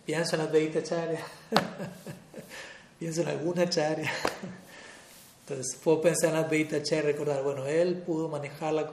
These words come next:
la frustración de tal manera que desarrolló compasión. ¿Cómo en esta situación en particular, donde la frustración me está visitando, me está invadiendo, me está asfixiando, <laughs> cómo puedo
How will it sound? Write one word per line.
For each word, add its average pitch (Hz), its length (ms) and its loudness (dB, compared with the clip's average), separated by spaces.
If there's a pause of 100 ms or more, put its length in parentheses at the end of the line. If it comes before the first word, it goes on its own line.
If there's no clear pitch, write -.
(300)
la 151 120 -4
frustración 180 800 -6
de - 40 -12
tal 170 140 -6
manera 175 300 -2
que 175 100 -6
desarrolló 143 580 -6
compasión. 135 640 -10 (140)
¿Cómo 220 260 0
en 202 80 0
esta 190 240 -2
situación 180 640 -2
en 185 120 -4
particular, 165 840 -4 (540)
donde 139 200 0
la 135 140 2
frustración 156 720 0
me 143 60 -2
está 151 180 0
visitando, 151 680 -2
me 135 100 -6
está 151 180 -6
invadiendo, 147 720 -2
me 127 80 -8
está 143 500 -2
asfixiando, - 760 -2 (380)
<laughs> - 460 -20
cómo 185 320 0
puedo 175 540 2